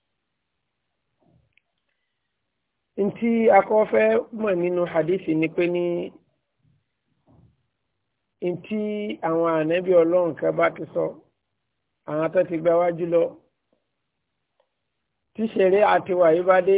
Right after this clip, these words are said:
tó jẹ́ ash-shari'atul khatima, ṣẹ̀ríà àgbẹ̀yìn tí Ànábì wa Muhammad sallallahu alaihi wa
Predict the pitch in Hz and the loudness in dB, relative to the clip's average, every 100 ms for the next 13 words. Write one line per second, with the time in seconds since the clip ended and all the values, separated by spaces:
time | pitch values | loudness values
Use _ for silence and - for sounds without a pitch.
0 | 202 - 190 196 196 196 - _ - 160 | 0 -4 -4 0 2 0 -2 _ -12 -12
1 | - 160 156 175 190 - - 190 156 - | -8 -4 -2 0 0 0 -2 -2 -4 -6
2 | 151 143 - 185 170 147 123 - 147 170 | -6 -8 -6 -6 -4 -6 -10 -8 0 4
3 | 190 175 160 147 139 185 175 175 165 156 | 6 6 2 2 0 2 4 4 6 4
4 | 147 135 - 165 160 139 - - 156 143 | 4 -2 -4 -6 -6 -6 -10 -10 -6 -6
5 | 135 147 147 135 147 165 151 | -4 -2 0 0 2 2 2